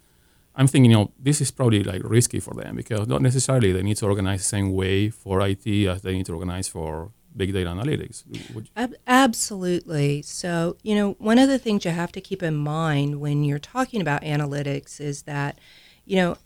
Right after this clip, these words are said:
Speaker 2: analytics, um, is relying on data.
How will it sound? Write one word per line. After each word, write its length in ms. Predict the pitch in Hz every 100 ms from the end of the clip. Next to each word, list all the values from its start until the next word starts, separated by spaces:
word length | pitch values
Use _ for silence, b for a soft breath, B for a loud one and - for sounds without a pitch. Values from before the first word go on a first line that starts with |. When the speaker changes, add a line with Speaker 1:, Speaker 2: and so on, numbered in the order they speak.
| _ 233
Speaker 2:
analytics, 840 | 240 247 226 214 220 214 - - -
um, 480 | 180 165 156 156 160 - _ _ _
is 180 | 190 180
relying 460 | 185 180 160 160
on 220 | 156 147 139
data. 500 | 147 135 135 147